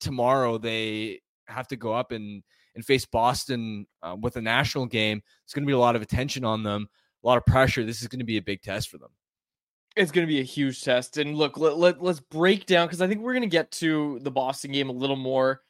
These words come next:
Speaker 2: in anyone else. You were at Canucks practice, which did happen today. The Canucks did practice today, folks, and we're gonna talk about that a bit, uh, in Under the Hood later in the show. But I think during anyone else, we'll talk more about the Boston game. The one thing I wanna talk about, Harm, is,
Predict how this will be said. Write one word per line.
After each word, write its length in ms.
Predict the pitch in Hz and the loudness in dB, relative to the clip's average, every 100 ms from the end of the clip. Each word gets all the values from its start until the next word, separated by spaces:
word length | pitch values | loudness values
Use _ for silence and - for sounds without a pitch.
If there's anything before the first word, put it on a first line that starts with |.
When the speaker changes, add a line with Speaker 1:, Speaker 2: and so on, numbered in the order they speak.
| _ | _
Speaker 2:
in 140 | 139 139 | -4 0
anyone 340 | 135 135 127 | 0 0 2
else. 260 | 127 135 156 | 2 0 0
You 120 | 214 | 4
were 120 | 220 | 6
at 140 | 156 | 4
Canucks 240 | 165 147 - | 2 -4 -2
practice, 480 | 139 135 - 131 135 | -2 -2 -4 -8 -4
which 220 | 147 - | -6 4
did 180 | 196 214 | 4 6
happen 340 | 220 220 147 | 4 2 -4
today. 200 | 127 127 | -6 -6
The 80 | 127 | -4
Canucks 260 | 147 185 | -4 -4
did 160 | 202 196 | -4 -2
practice 420 | 190 185 - 120 | -2 -4 -6 -12
today, 180 | - 123 | -8 -8
folks, 300 | - 123 123 | -6 -6 -6
and 80 | 139 | -6
we're 60 | |
gonna 140 | 147 143 | -6 -2
talk 160 | 143 | -2
about 200 | 123 120 120 | -2 -6 -4
that 120 | 120 | -4
a 40 | |
bit, 220 | 117 107 - - - | -2 -4 -8 -18 -2
uh, 220 | 127 113 | 0 0
in 180 | 123 123 | -2 0
Under 300 | 147 151 147 | 0 2 0
the 140 | 131 | -2
Hood 400 | 135 143 120 117 _ _ | 0 0 0 -2 _ _
later 280 | 139 139 135 | 0 2 0
in 80 | 127 | -2
the 60 | |
show. 220 | 120 135 127 | -2 -2 4
But 120 | 127 | 4
I 40 | |
think 160 | 151 139 | 2 0
during 200 | 151 143 | 0 0
anyone 240 | 139 131 | 0 0
else, 200 | 123 - | 0 -2
we'll 100 | 120 | -8
talk 200 | 131 120 - | -4 -4 -4
more 240 | 120 120 _ _ - | -6 -6 _ _ -6
about 320 | 135 135 - | 0 0 0
the 60 | 127 | 0
Boston 460 | 131 127 131 127 | 2 2 0 -8
game. 200 | 117 110 | -8 -6
The 80 | 113 | -2
one 180 | 147 180 | -2 -2
thing 140 | 180 | -2
I 100 | 131 | 0
wanna 200 | 170 143 | 0 -2
talk 220 | 127 123 | -4 -6
about, 200 | 123 98 | -6 -6
Harm, 240 | 127 127 127 | -4 -2 -2
is, 180 | 127 | -6